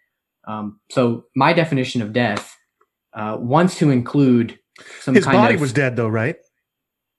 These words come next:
Speaker 1: Yes, his body
Speaker 2: Thank you.
Speaker 1: was, his, well, I mean, he was dead. He as a person was dead, even though he was
Speaker 2: And his body was dead
Speaker 1: experiencing
Speaker 2: too, right?
Speaker 1: Uh,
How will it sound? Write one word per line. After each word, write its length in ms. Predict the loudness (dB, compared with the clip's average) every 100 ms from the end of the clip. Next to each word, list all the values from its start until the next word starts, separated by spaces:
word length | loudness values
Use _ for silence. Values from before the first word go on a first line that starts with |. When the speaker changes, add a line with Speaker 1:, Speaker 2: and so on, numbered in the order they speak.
| _ _ _
Speaker 1:
Yes, 380 | 0 0 -6 -10
his 200 | -6 -4
body 240 | -4 -2
Speaker 2:
Thank 120 | 0 0
you. 40 |
Speaker 1:
was, 300 | -2 -8 -20 _ _ _ _ _ _
his, 260 | -6 -6
well, 160 | 0 2
I 40 |
mean, 120 | 2 0
he 220 | 4 4
was 240 | 4 -2
dead. 380 | -2 -2 -2 -10 _ _ _ _ _
He 200 | -2 0
as 120 | 0
a 40 |
person 420 | 0 -2 0 -4 -4
was 180 | -4
dead, 240 | -2 -2 -2
even 180 | -4 -4
though 140 | -4
he 120 | -6
was 320 | -6 -8 -10 -20 _ _ _
Speaker 2:
And 140 | 0 0
his 100 | 2
body 220 | 2 4
was 140 | 4 2
dead 160 | -2
Speaker 1:
experiencing 300 | 0 -2 -2
Speaker 2:
too, 40 | -4
right? 200 | -6 -8 _ _ _ _ _ _ _ _ _ -20 _ -4
Speaker 1:
Uh, 380 | -2 0 -2